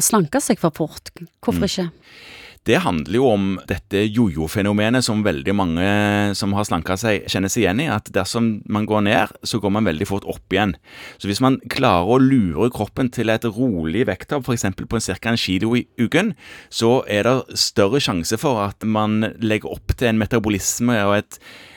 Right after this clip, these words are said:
Speaker 2: på en måte et levesett som gjør at man får et stabilt og varig vekttap, som jo er hele intensjonen.
Speaker 1: Du sa levesett,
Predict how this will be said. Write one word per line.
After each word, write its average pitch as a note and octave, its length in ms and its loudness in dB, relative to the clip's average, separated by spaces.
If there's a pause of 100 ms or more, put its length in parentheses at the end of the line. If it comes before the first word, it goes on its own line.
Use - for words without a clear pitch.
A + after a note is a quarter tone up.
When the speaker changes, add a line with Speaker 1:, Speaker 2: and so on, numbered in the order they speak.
(140)
Speaker 2:
på A2 100 -2
en G#2+ 60 2
måte G2+ 100 2 (160)
et A2+ 140 -2
levesett A2 560 2
som G#2+ 180 -2
gjør F#2+ 240 0
at - 380 -12
man G#2 180 -2
får G2+ 220 -4
et - 180 -8
stabilt A2 540 0
og G2+ 180 -2
varig F#2 400 0
vekttap, - 400 -6
som G#2+ 100 -4
jo F#2+ 140 2
er G2 160 2 (160)
hele D2 240 -6
intensjonen. E2+ 480 -6 (340)
Speaker 1:
Du G#3+ 160 2
sa F#3 240 6
levesett, E3 640 4